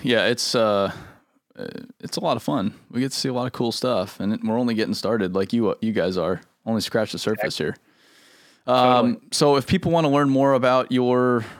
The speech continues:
Speaker 1: robots and what they are doing and how they do it, where do they go to learn more?
Speaker 2: Just go to built robotics dot com. Uh, that's our website, and, uh, you can, uh,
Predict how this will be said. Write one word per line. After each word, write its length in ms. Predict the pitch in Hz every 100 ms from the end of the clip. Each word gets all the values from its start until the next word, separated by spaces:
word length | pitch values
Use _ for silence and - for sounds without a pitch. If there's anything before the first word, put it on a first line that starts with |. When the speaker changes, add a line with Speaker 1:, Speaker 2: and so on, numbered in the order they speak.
| - -
Speaker 1:
robots 680 | 127 135 127 131 - - -
and 140 | 113
what 140 | 117
they 100 | 123
are 100 | 113
doing 460 | 98 120 127 120 117
and 120 | 104
how 160 | 120 117
they 100 | 107
do 260 | 107 107
it, 180 | 95 87 -
where 220 | 113 113
do 140 | 113
they 180 | 104 98
go 280 | 95 87 90
to 160 | -
learn 200 | 87 82
more? 260 | 67 50 - - _ _ _ _ _ _ -
Speaker 2:
Just 200 | 139 -
go 160 | 156
to 420 | 139 120 113 110 -
built 260 | 151 180 147
robotics 540 | 135 123 139 151 -
dot 260 | 131 120 -
com. 420 | 127 143 190 185 - _
Uh, 240 | 113 110 107
that's 200 | 117 -
our 120 | 117
website, 680 | 117 117 - 135 139 139 -
and, 480 | 120 110 107 107 104
uh, 320 | 107 107 107
you 200 | 110 117
can, 500 | 117 120 110 110 107 - _ _ -
uh, 460 | 120 113 110 107